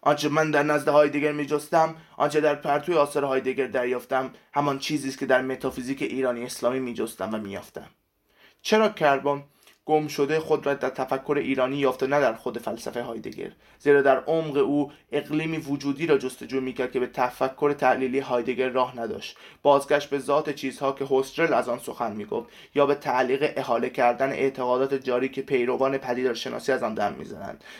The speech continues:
به قارهٔ گم شده روح نمیبرد. همچنان که تحلیل هایدگر از جنبه‌های اگزیستانسیالیست دازاین توفیق نمی‌یافت که به اقلیم هشتم، یا به قول خود کربن، به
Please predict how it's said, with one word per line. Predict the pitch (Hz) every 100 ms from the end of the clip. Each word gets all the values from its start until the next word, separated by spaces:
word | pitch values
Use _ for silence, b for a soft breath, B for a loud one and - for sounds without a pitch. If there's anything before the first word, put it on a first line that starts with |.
| B
به | 135
قارهٔ | 120 143 143 156
گم | 151 147
شده | 139 139 147
روح | 151 151 147
نمیبرد. | 139 151 143 113 95 92 - b b b b b b b b
همچنان | - 156 135 143 143
که | 143
تحلیل | 156 135 139
هایدگر | 143 135 131 135 147
از | 143
جنبه‌های | 139 135 135 143 139
اگزیستانسیالیست | 135 139 135 135 135 135 131 170 165
دازاین | 135 120 120 131 127 B B
توفیق | - 139 139 147
نمی‌یافت | 135 147 165 131 120 117
که | 135
به | 110 131
اقلیم | 131 135
هشتم، | 139 131 120 - 139 131
یا |
به | 123
قول | 135 139
خود | 143 135 131
کربن، | 135 127 123 131 - B B
به | 135